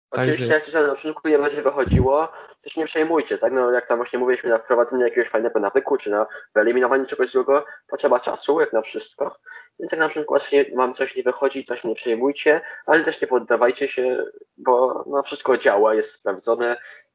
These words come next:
Speaker 1: Y, tak, no i co? No i chyba się będziemy powoli żegnać. Ja na zakończenie znalazłem żart.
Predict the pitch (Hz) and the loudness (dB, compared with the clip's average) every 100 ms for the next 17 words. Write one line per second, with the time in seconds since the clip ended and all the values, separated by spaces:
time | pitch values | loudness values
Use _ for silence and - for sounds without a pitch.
0 | _ - 110 107 - 113 - 120 110 104 | _ -2 2 2 2 0 0 -8 -10 -12
1 | _ - 71 104 147 - - - 135 131 | _ -12 -12 -12 -14 -8 -8 -6 -2 0
2 | 123 117 113 113 143 - - - 117 143 | 2 2 4 2 0 -8 -20 -2 4 4
3 | 135 123 113 131 139 120 110 117 110 101 | 4 0 0 2 2 4 2 2 2 2
4 | 82 _ | 2 _